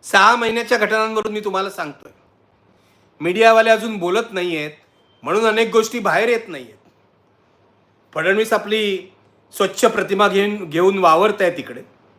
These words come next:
पण त्याला काही अर्थ नाहीये, कारण आतमध्ये ज्या गोष्टी चालल्या आहेत त्या हळूहळू बाहेर येतील आणि एक वर्षानंतर महाराष्ट्रातल्या जनतेला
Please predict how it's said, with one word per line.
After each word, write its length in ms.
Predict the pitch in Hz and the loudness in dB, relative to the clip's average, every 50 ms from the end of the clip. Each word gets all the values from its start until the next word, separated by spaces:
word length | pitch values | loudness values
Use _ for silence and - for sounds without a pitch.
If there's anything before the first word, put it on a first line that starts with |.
| _ _ _ _ _ _ _ _ _ | _ _ _ _ _ _ _ _ _
पण 80 | - 180 | -8 -4
त्याला 240 | 175 190 185 190 214 | -2 0 2 2 4
काही 160 | 220 247 254 | 6 6 6
अर्थ 300 | 240 196 180 170 - 220 | 6 4 0 -2 2 2
नाहीये, 460 | 269 269 240 226 190 151 127 120 - - _ _ _ _ _ _ _ _ _ _ _ _ _ _ _ _ | 4 4 4 4 2 -2 -6 -8 -12 -20 _ _ _ _ _ _ _ _ _ _ _ _ _ _ _ _
कारण 140 | 180 180 175 | -2 2 2
आतमध्ये 460 | 151 156 196 214 208 220 247 254 254 | 4 4 4 2 0 0 0 0 4
ज्या 120 | 254 247 | 4 2
गोष्टी 280 | 220 202 208 202 - 226 | 2 2 0 -2 -2 -8
चालल्या 380 | - - 196 170 156 147 160 180 | -4 -2 -2 -2 0 -2 -4 -6
आहेत 120 | 185 - - | -6 -6 -4
त्या 160 | 214 208 190 | -2 -2 0
हळूहळू 420 | 143 156 175 190 196 196 214 220 | 0 0 2 2 2 2 2 0
बाहेर 320 | 208 165 170 156 170 190 180 | 0 0 0 0 0 -2 -2
येतील 400 | 170 160 - - 185 220 233 214 - _ _ _ _ _ _ _ _ | -4 -6 -6 -8 -8 -8 -8 -10 -14 _ _ _ _ _ _ _ _
आणि 220 | 156 170 180 175 | -8 -6 0 6
एक 240 | 208 247 269 269 262 | 6 6 6 6 4
वर्षानंतर 720 | 240 220 208 - 214 202 185 175 165 156 151 190 208 226 233 | 0 0 0 2 0 -2 0 -2 -4 -6 -4 -4 -4 -2 -2
महाराष्ट्रातल्या 920 | 196 170 147 143 160 180 202 202 196 - 190 180 170 - 175 185 190 202 | -2 0 0 0 0 0 -2 -2 -4 -6 -8 -8 -8 -8 -10 -6 -6 -6
जनतेला 760 | 190 160 143 156 156 175 185 185 196 180 170 165 165 175 185 | -6 -6 -8 -8 -6 -6 -6 -6 -6 -6 -4 -2 -2 -2 -2